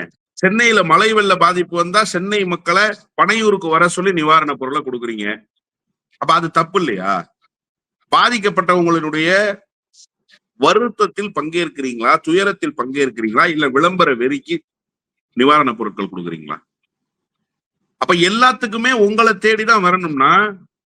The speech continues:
நீங்க இப்ப எனக்கு ரொம்ப சந்தேகமா இருக்கு, ஓட்டு பெட்டியெல்லாம் கொண்டு வந்து பனையூர்ல வச்சு இங்கேயே வந்து ஓட்டு போட்டுப்போன்னு சொல்லிடுவீங்களா?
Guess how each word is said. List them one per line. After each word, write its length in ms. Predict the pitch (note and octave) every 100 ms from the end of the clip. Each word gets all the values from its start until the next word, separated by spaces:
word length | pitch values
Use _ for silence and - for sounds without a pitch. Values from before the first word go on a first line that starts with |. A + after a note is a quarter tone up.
| _ _ _ _ _ _
நீங்க 140 | F3 E3
இப்ப 140 | D#3
எனக்கு 240 | D3+ D3
ரொம்ப 140 | G3+ G#3 E3 C3+ B2 A2 G2+ F#2 F2 E2 D#2 D2 _ _ _ _ _ _
சந்தேகமா 500 | - E3+ A3 G3+ F3+
இருக்கு, 280 | C#3 G2+ G2 E2+ - _
ஓட்டு 280 | C3 G3 G3
பெட்டியெல்லாம் 440 | F3 E3+ E3+ F#3 D#3+
கொண்டு 200 | E3 F3
வந்து 160 | F3 E3
பனையூர்ல 460 | D#3+ F#3 F3 D#3
வச்சு 220 | D3 D#3 E3
இங்கேயே 280 | E3+ F#3 F3
வந்து 180 | D#3+
ஓட்டு 240 | D3 D3 D3
போட்டுப்போன்னு 460 | C3 A#2+ A2 A#2+
சொல்லிடுவீங்களா? 540 | G2+ F#2 E2+ D2 D#2